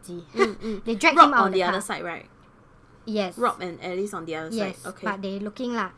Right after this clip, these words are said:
Speaker 1: So they put him out of the car, grab him on each arm, and then drag him on the floor. Then Rob say, "Let him go, let him go." Then Rob took out a rifle
Speaker 2: Oh.
Speaker 1: and shouted again lah, "Let him go," but the mechanics don't care.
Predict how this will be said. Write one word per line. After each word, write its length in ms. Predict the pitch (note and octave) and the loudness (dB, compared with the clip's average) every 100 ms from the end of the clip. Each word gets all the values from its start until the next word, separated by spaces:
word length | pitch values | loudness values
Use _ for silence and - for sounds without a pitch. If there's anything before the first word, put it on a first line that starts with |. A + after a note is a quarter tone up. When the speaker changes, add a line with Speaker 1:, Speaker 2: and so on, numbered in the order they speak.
| - - - | -20 -20 -10
Speaker 1:
So 200 | - F4 | -2 0
they 140 | C4+ | 0
put 280 | A3+ - D#4 | -2 -2 0
him 120 | D#4 D#4 | 0 4
out 200 | D4 G3+ | 4 4
of 80 | |
the 40 | - | 0
car, 300 | G#3+ B3+ - - - - G3 | 4 4 4 -4 -20 -18 -2
grab 240 | C4 A#3+ | 0 2
him 260 | C4 D4 C4+ | 2 0 0
on 180 | G3+ G3+ | -2 -2
each 240 | C4 G#3+ - | -4 -4 0
arm, 280 | G#3 C4 E4+ - _ - - - - - - | 0 0 -6 -14 _ -20 -20 -20 -20 -20 -12
and 160 | A3 G3+ | -6 -2
then 240 | G#3 B3 G#3 | -2 -2 -2
drag 240 | A3+ - | -4 -4
him 260 | G3+ G3+ F#3 | -8 -8 -8
on 120 | G#3 | -10
the 80 | F#3+ | -10
floor. 280 | F#3+ G3 F#3 - _ - - - - | -10 -10 -12 -14 _ -20 -20 -18 -6
Then 160 | A3+ C4 | 0 2
Rob 200 | B3 - | 2 0
say, 160 | A#3 A#3 | -2 4
"Let 160 | D#4 | 6
him 120 | F4 D#4+ | 6 8
go, 160 | F#4+ | 10
let 160 | D#4 F4 | 8 8
him 120 | F4+ | 2
go." 320 | D#4+ F4+ A3+ - - - | 4 6 4 0 -20 -10
Then 160 | A#3 B3+ | -6 0
Rob 240 | C4 - | 0 0
took 140 | B3+ A#3 | -4 -2
out 180 | F#3 | -2
a 40 | F3 | -4
rifle 520 | F3 F3+ - F#3+ A3 - | -10 -10 -12 -12 -12 -8
Speaker 2:
Oh. 200 | G#3 F#3+ - - - - - - - - - - | -8 -8 -12 -20 -20 -20 -20 -20 -20 -20 -20 -14
Speaker 1:
and 240 | F#3+ G#3+ - | -12 -12 -8
shouted 420 | - A3 A3+ A#3 | -2 0 0 -4
again 200 | G3 A3 | -4 -4
lah, 60 | F#3+ | -2
"Let 160 | A#3+ E4 | 2 4
him 160 | F4+ E4 | 4 4
go," 240 | E4+ D#4+ | 6 4
but 180 | G3+ G3+ - - | 4 -2 -4 -14
the 100 | F#3 | -10
mechanics 480 | G#3 G#3+ A#3 B3 A#3+ | -8 -6 -6 -6 -6
don't 160 | G#3 G3 | -8 -6
care. 160 | G#3 | -8